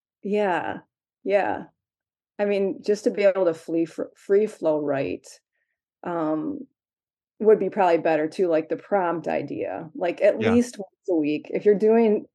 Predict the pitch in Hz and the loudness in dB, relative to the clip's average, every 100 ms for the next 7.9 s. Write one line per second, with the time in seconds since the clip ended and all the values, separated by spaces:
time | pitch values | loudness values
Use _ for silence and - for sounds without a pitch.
0 | - 185 160 151 - - - 185 - 214 | -4 0 0 0 -2 -4 0 -2 2 4
1 | 214 214 214 220 220 214 _ _ _ _ | 6 8 6 4 0 -6 _ _ _ _
2 | - 202 190 214 226 214 208 202 180 180 | 0 2 4 2 2 2 0 0 -2 -2
3 | - 190 - - 226 233 190 170 160 156 | 0 -4 -6 -4 2 2 2 2 2 2
4 | 165 170 160 - _ 165 160 156 - - | 0 0 -2 -4 _ -8 -6 -6 -10 -14
5 | - _ - 175 175 165 175 165 165 156 | -20 _ -6 -4 -2 -2 -4 -2 -2 -2
6 | 160 151 - 165 156 147 151 147 139 156 | -6 -12 -8 -2 0 0 -2 -4 -6 -4
7 | 160 165 160 160 165 160 151 156 | -2 0 0 0 0 -2 -2 -4